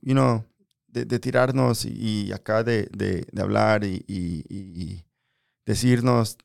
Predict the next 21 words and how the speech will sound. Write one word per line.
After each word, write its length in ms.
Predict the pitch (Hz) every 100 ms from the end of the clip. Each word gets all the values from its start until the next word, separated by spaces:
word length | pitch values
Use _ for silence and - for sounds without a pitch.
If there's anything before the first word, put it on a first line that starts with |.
| _
ciertas 300 | - 123 117
cosas. 480 | - 123 135 135 - _ _ _ _ _ _ _ _ _
But 360 | - 143 127 - _ _ _ _
when, 600 | - 107 135 147 143 139 -
when 440 | 123 143 139 117
we 240 | 135 196
start, 500 | 220 - - 214 196 - _ _ _ _ _ _ _ _ _ -
we 240 | 123 139
start 380 | 175 190 202 147
just 360 | 156 151 - _ _ _ _ _ _ _ _ _
the 120 | 123
culture 320 | - 165 -
itself, 460 | 127 - 117 90 - _ _ _ -
when 300 | 120 131 143
we 120 | 175
start 280 | - 185 147
just 300 | 156 135 - _ _ _ _ _ -
downing 400 | 113 127 147 123
on 160 | 107 110
one 180 | 127
culture, 600 | 113 - 117 - 135 139